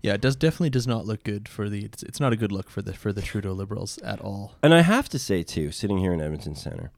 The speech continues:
Speaker 2: that Randy Boissonnault did really not do himself a lot of credibility there. They were desperately looking for some loyal M P who wanted to be in cabinet someday and was willing to be the one to make ridiculous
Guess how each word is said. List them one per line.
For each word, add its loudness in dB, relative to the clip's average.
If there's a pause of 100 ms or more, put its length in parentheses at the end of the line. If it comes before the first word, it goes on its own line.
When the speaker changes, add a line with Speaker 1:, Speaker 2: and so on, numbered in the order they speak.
(520)
Speaker 2:
that 2
Randy 4
Boissonnault 0
did -4
really 4
not -2
do -4
himself -4
a -8
lot -4
of -14
credibility -4
there. 2 (300)
They 8
were 8
desperately 6
looking 4
for 2 (240)
some 10
loyal 8
M 2
P -2 (420)
who -4
wanted 2
to -4
be 0
in 2
cabinet -2
someday -2
and -2
was -4
willing 6
to 6
be 8
the 6
one 2
to 0
make 2 (100)
ridiculous 0